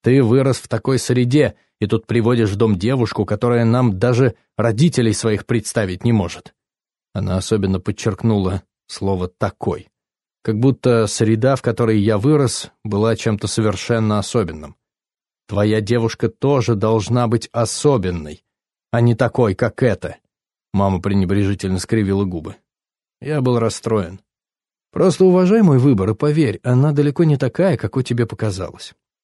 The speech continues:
«Мне? Показалось? Да ты видел, как она разглядывала обстановку в доме, как оценивающе смотрела на мои украшения, на отца». «Мама, ты сгущаешь краски».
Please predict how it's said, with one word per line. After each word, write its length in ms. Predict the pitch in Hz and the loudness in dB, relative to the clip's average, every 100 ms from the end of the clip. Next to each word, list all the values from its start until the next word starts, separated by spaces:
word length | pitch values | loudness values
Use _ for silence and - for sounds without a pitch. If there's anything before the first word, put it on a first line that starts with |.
| - | -10
«Мне? 580 | 92 90 87 107 185 208 _ _ _ | -6 -4 -2 0 0 -2 _ _ _
Показалось? 880 | - 98 107 90 113 196 180 - - _ _ _ _ _ _ - | -6 -2 -2 0 2 4 2 0 -8 _ _ _ _ _ _ -2
Да 120 | 110 | 0
ты 160 | 226 190 | 4 4
видел, 320 | 185 185 175 | 6 4 4
как 200 | 180 160 | 2 2
она 200 | 165 160 | 2 4
разглядывала 720 | 151 123 143 175 151 147 151 | 2 2 2 4 4 4 4
обстановку 640 | 135 - 143 165 175 - 151 | 0 0 4 4 2 2 2
в 120 | 120 | 4
доме, 480 | 147 170 110 82 - _ _ _ _ - | 4 6 2 -2 -10 _ _ _ _ 0
как 260 | 156 131 - | 0 0 -4
оценивающе 800 | 143 139 - 214 165 135 127 135 | -4 -2 2 4 6 4 2 -2
смотрела 580 | - 120 131 180 175 151 | 0 -2 2 4 4 6
на 100 | 139 | 4
мои 200 | 143 147 | 4 4
украшения, 840 | 139 147 143 - 190 151 98 90 _ _ _ | 2 0 -2 2 2 4 0 -4 _ _ _
на 160 | 110 113 | -2 -2
отца». 480 | 117 - 202 156 - _ _ _ _ _ _ _ | -2 0 2 2 -4 _ _ _ _ _ _ _
«Мама, 340 | 101 98 85 - _ _ _ _ _ _ - | -2 -2 -2 -12 _ _ _ _ _ _ -8
ты 160 | 95 | -4
сгущаешь 640 | 101 104 101 - 147 113 - | -4 -2 -4 0 0 0 -4
краски». 560 | - 85 - - 117 | -8 -8 -10 -16 -18